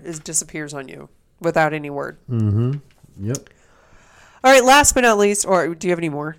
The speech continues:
Speaker 1: that you
Speaker 2: Well,
Speaker 1: wanna
Speaker 2: yeah, rude face, your last one.
Speaker 1: Fine, my last one. I probably could find some more. Um,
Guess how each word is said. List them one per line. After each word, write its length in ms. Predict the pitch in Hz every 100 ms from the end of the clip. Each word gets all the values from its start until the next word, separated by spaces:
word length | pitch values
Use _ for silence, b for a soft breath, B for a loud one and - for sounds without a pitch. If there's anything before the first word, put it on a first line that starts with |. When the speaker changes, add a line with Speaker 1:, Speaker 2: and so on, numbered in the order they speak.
| - -
Speaker 1:
that 80 |
you 60 | 151
Speaker 2:
Well, 240 | 165 175 147
Speaker 1:
wanna 100 | 123
Speaker 2:
yeah, 340 | 165 226 240 156
rude 220 | 170 160
face, 380 | 180 190 220 139
your 200 | 143 226
last 380 | 202 156 127 131
one. 360 | 117 101 101 - _ -
Speaker 1:
Fine, 280 | 240 226 190
my 200 | 208 226
last 260 | 196 190
one. 160 | - 196
I 80 | 240
probably 300 | 233 320 359
could 120 | 185
find 240 | 175 170
some 120 | 156
more. 320 | 143 147 135 - b b -
Um, 720 | 190 190 180 170 151 143